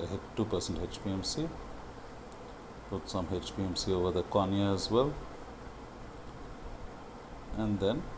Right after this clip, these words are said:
with my cystitome, there is a bent twenty-six gauge needle, I'm aiming to create a large rhexis. This is a huge nucleus.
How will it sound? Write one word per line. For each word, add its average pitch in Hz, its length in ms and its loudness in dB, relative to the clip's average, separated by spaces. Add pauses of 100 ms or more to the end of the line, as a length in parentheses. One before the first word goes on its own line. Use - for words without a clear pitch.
with 95 100 2 (140)
my 101 140 6
cystitome, 107 680 2 (680)
there 87 120 0
is 82 100 0
a 85 60 4
bent 95 460 2
twenty-six 90 480 0
gauge 85 300 0
needle, 90 320 0 (1000)
I'm 98 300 2
aiming 113 420 6 (140)
to 160 160 2 (1300)
create 127 340 6 (240)
a 107 80 6
large 90 600 8
rhexis. 82 540 0
This 190 220 4
is 127 140 0
a 92 60 4
huge 110 580 6
nucleus. 80 640 -2